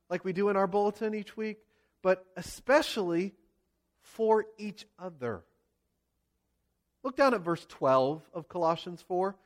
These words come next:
I think it's a model for us. Paul, in verse twelve, sends the greetings of his friend Epaphras, who was probably from Colossae himself.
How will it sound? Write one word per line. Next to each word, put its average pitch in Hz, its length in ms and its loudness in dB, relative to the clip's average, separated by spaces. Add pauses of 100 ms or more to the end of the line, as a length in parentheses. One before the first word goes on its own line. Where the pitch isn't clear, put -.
(240)
I 170 80 -4
think 202 180 -2
it's 190 160 -2
a 147 60 0
model 147 340 2
for 175 220 -4
us. 185 320 0 (1160)
Paul, 233 360 12
in 208 100 4
verse 208 220 6
twelve, 220 320 8
sends 208 300 2
the 190 100 0
greetings 202 480 -2
of 185 120 -2
his 180 140 0
friend 208 400 2
Epaphras, 180 840 -2 (380)
who 226 100 6
was 214 160 6
probably 254 360 6
from 208 220 0
Colossae 196 560 4
himself. 165 580 2